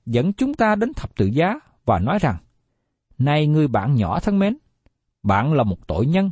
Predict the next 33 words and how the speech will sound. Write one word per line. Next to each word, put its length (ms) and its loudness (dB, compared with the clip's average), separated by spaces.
và 120 0
bạn 380 -2
cần 260 2
phải 200 -8
có 160 0
một 400 -4
cứu 300 2
Chúa 220 0
cho 160 -12
chính 160 -2
mình." 140 0
Mục 220 -2
đích 160 -2
của 100 -2
luật 160 2
pháp 320 -6
là 160 0
chỉ 240 0
cho 160 -10
chúng 160 -4
ta 180 0
biết 340 -2
về 160 2
nhu 280 0
cầu 480 0
cần 340 0
có 120 0
một 220 0
cứu 240 2
Chúa 280 2
của 240 -2
chúng 200 -6
ta. 160 -2